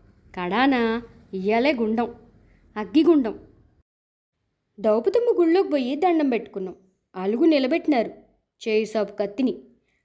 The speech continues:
కొండ అంచు మీద మొన ఆనించి. సూదిలాంటి కత్తి మొన మట్టి కుండ వంపు మీద ఆనించి నిటారుగా నిలబెడితే మూడు దినాలు పడిపోకుండా అట్నే ఉంటాదది. హరిత చిత్రంగా చూసింది దాన్ని.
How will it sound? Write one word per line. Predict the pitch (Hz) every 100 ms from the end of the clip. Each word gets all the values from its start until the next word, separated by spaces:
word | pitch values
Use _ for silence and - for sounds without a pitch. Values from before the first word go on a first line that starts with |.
| _ -
కొండ | 208 262
అంచు | 427 381 302 381
మీద | 392 285
మొన | 294 294 226
ఆనించి. | 320 262 233 208 233 - _ _ _ _ _ _
సూదిలాంటి | - 262 233 240 226 220
కత్తి | 226 214 - 349
మొన | 370 311 269 277 - _ 208
మట్టి | 208 202 294
కుండ | 415 453 440 247
వంపు | 220 294
మీద | 349 302 240 - -
ఆనించి | 185 208 226 226 494 - - _
నిటారుగా | 220 208 190 208 240 330
నిలబెడితే | 277 214 220 294 285 226 415 - _ _ _
మూడు | 392 392 370
దినాలు | 233 220 262 440 466 214
పడిపోకుండా | 208 302 480 466 254 330
అట్నే | 269 - 220 247
ఉంటాదది. | 294 226 196 180 - - _ _ _ _ _
హరిత | 190 214 220 226 381 - _ - 262
చిత్రంగా | 247 214 202 208
చూసింది | 294 269 269 240
దాన్ని. | 202 185 180